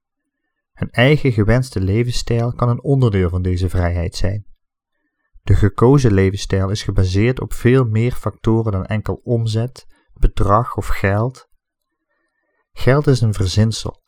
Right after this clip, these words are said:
omdat ze een middel nodig hadden om aan te geven wat mensen waarderen. En in het woord waarderen zit het woord waarde. Voeg er een N,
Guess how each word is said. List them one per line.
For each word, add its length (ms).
omdat 180
ze 120
een 160
middel 240
nodig 340
hadden 320
om 140
aan 240
te 100
geven 260
wat 120
mensen 360
waarderen. 540
En 180
in 120
het 120
woord 320
waarderen 560
zit 140
het 100
woord 260
waarde. 720
Voeg 320
er 160
een 320
N, 120